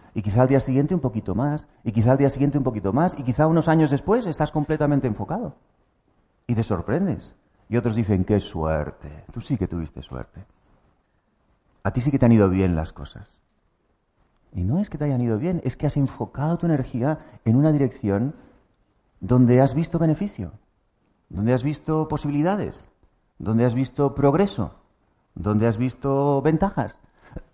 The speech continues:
<coughs> Y no te has enfocado en las dificultades solamente. Y a lo mejor alguien puede decir,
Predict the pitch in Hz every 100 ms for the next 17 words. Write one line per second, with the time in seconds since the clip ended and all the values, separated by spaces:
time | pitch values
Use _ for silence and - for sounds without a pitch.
0 | - - - - 113 - - 139 156 104
1 | - _ 120 117 135 170 151 143 147 156
2 | 156 151 180 - - _ _ _ - 107
3 | 95 95 - 95 92 175 208 95 85 73
4 | 62 95 - _ _ _ _ _ _ _
5 | _ _ _ - _ _ _ _ _ _
6 | _ _ _ _ _ _ _ _ - 90
7 | 87 104 101 98 98 90 85 98 95